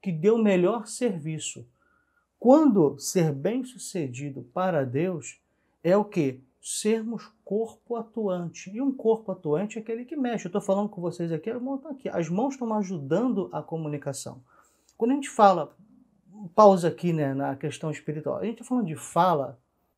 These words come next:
apenas sete por cento é o que eu tô falando. O resto é o que eu estou gesticulando, como eu estou falando, meu, meu, o meu tom de voz, a, o meu rosto, as minhas mãos.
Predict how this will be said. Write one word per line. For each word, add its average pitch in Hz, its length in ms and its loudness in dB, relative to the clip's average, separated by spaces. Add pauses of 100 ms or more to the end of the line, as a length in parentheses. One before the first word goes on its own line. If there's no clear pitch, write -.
(260)
apenas 262 420 2
sete - 500 -2
por - 200 -8
cento 190 600 -4
é 175 80 2
o 180 80 0
que 180 100 -6
eu 202 80 0
tô 202 140 -2
falando. 160 680 -4
O 185 120 -4
resto 175 520 -4
é 170 80 0
o 190 80 4
que 214 120 -4
eu 214 40 0
estou 220 280 2
gesticulando, 190 880 -2
como 196 220 -2
eu 185 40 -6
estou - 180 -4
falando, 180 280 -2
meu, 185 160 -2
meu, 170 360 -4 (400)
o 156 80 -8
meu 170 220 -2 (140)
tom 185 240 4
de 151 100 -2
voz, 147 800 6
a, - 600 -6 (140)
o 165 140 0
meu 185 220 8
rosto, 156 760 0
as 147 140 -4
minhas 170 420 -4
mãos. 151 680 -4